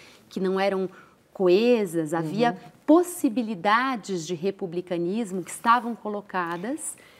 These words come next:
Speaker 1: e frente à qual esses líderes políticos que se colocam à frente da construção desses estados, logo após as independências, precisavam se posicionar.
Speaker 2: Quer dizer, a República era uma marca de modernidade.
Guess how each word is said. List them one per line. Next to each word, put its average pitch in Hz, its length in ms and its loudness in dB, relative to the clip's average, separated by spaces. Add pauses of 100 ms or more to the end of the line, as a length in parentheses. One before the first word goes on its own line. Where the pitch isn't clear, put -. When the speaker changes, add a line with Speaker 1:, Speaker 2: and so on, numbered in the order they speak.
(240)
Speaker 1:
e 226 100 -4
frente 226 340 -2
à 254 60 0
qual 226 600 2
esses 202 720 -6
líderes 196 580 -4
políticos 180 800 -12
que - 100 -18
se - 140 -18
colocam 175 460 -6
à 160 60 -8
frente 208 640 -6 (360)
da 175 100 -6
construção 170 600 -8
desses 170 320 -6
estados, 214 540 0
logo 202 280 0
após 175 320 -4
as 165 140 -6
independências, 285 720 -2
precisavam 220 640 -2 (340)
se - 80 -8
posicionar. 196 680 -6
Speaker 2:
Quer 269 160 8
dizer, 190 180 4
a 196 120 -2
República 311 640 8
era 330 100 2
uma 320 160 2
marca 254 500 0
de 262 200 -2
modernidade. 220 1080 2